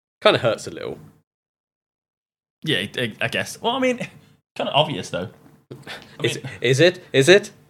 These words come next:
Speaker 2: It is.
Speaker 1: Is it?
Speaker 2: It is.
Speaker 1: Is
Speaker 2: It is.
Speaker 1: it?
Speaker 2: It is. Uh, it's
Speaker 1: Well, well, consider it, well, you know, Ross got married first,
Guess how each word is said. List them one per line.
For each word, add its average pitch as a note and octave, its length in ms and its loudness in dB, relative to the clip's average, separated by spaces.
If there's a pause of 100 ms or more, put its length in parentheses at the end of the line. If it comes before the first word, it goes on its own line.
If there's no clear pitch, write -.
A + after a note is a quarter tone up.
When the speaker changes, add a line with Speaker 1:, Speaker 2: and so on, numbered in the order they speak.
(320)
Speaker 2:
It G#3+ 140 4
is. E4+ 280 -2
Speaker 1:
Is C3+ 180 0
it? A3+ 280 4
Speaker 2:
It A#3+ 100 2
is. F4+ 160 0
Speaker 1:
Is D#4+ 180 6
Speaker 2:
It - 120 10
is. - 60 -10
Speaker 1:
it? A3 60 -4
Speaker 2:
It C4+ 100 0
is. F#4 200 -6 (240)
Uh, F#3+ 60 2
it's G3 240 -2
Speaker 1:
Well, G3 160 8
well, F#3+ 140 8
consider G#3+ 420 4
it, G#3 140 4
well, A#2+ 340 4 (1000)
you C3+ 120 2
know, G#2 100 6
Ross C#3+ 340 6
got E3+ 180 2
married C#3 280 2
first, G#2 640 -2